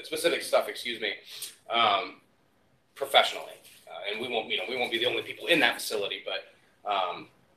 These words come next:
it's just making us, making it more secure, um,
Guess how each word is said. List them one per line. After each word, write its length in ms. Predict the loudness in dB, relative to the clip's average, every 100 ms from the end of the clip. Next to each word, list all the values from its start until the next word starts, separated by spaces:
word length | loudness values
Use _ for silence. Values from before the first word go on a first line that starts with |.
| _ _ -10
it's 220 | -4 2
just 260 | 4 2 6
making 320 | 8 8 8
us, 280 | 6 4 0
making 240 | 0 0
it 100 | 0
more 160 | 2 2
secure, 640 | 0 2 4 4 2 -4 _ _ _ -2
um, 380 | 2 2 0